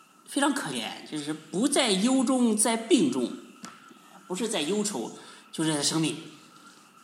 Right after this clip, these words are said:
对吧？新兵打多了就成了心火，哎，中医上说，这个心火独亢，就是你太窝心了，所以上火了，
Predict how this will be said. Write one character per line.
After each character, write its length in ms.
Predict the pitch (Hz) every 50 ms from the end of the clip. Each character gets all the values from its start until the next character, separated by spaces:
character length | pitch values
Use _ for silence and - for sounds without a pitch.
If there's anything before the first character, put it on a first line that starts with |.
| - - - - - - - - - - - -
对 80 | - 143
吧？ 300 | 139 117 - - - - -
新 240 | - - 294 302 285
兵 160 | 302 294 262
打 160 | - - 127
多 160 | 135 151 175
了 180 | 175 - - -
就 100 | - 170
成 160 | 160 - 139
了 80 | 139 135
心 240 | 135 - 165 151
火， 260 | 147 - 135 - - - - - - - - - - - - - - - _ _ _ _ _ - - _ _ _ _ _ - _ -
哎， 360 | - - - - - - - - - - - _ _ _ _ - - - - _ _ _ _ - - -
中 180 | 240 247 247
医 60 | 247 240
上 180 | 226 190 170
说， 480 | 160 185 202 208 - - - - - - - - - -
这 100 | - 175
个 60 | 170
心 320 | 175 - - - 311 311 285
火 180 | 220 170 127
独 180 | 113 - 143 175
亢， 460 | 180 - - 240 233 - - - -
就 160 | - - 196
是 80 | 185 175
你 140 | 147 135 123
太 180 | - - 170
窝 180 | 160 147 160 185
心 200 | 185 - 208 196
了， 100 | - - - - - - - -
所 160 | - - 156 147
以 20 |
上 200 | 147 - 165 139
火 160 | - - -
了， 140 | - - -